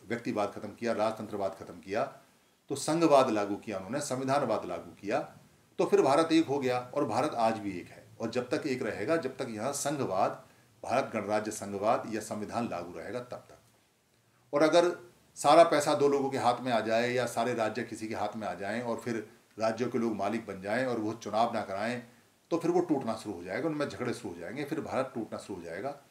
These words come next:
जैसे बुद्ध के बाद में टूटा, पाकिस्तान अलग चला गया, बांग्लादेश अलग चला गया, ईरान अलग चला गया,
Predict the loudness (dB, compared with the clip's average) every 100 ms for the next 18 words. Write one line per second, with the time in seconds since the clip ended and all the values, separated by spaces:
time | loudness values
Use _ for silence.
0 | _ _ -8 -4 -4 -6 -10 _ _ -6
1 | -4 -2 -2 0 0 -2 -4 -8 -2 -2
2 | -2 -12 _ _ -4 -4 -6 -6 -4 -6
3 | -2 -2 0 0 0 -2 -4 -4 -4 -8
4 | -10 -4 -2 -2 -2 -2 -4 -8 -8 -12
5 | -8 -6 -6 -4 -6